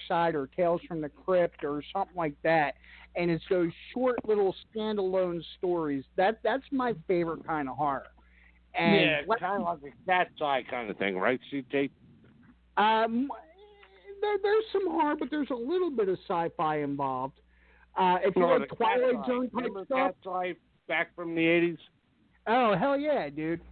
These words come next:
Speaker 1: I'm a big Stephen King fan, so yeah, Cat's Eye was great.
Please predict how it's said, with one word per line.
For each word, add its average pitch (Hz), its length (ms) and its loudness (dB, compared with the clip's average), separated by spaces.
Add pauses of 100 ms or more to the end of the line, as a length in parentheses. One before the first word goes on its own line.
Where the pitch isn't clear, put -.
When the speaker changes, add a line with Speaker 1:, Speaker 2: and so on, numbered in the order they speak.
(140)
Speaker 1:
I'm 226 100 -2
a 240 60 0
big 214 340 -2
Stephen 180 320 -4
King 156 320 -6
fan, 147 320 -4
so 175 60 -2
yeah, 170 300 2 (280)
Cat's 196 240 0
Eye 190 160 4
was 143 220 -2
great. 202 320 2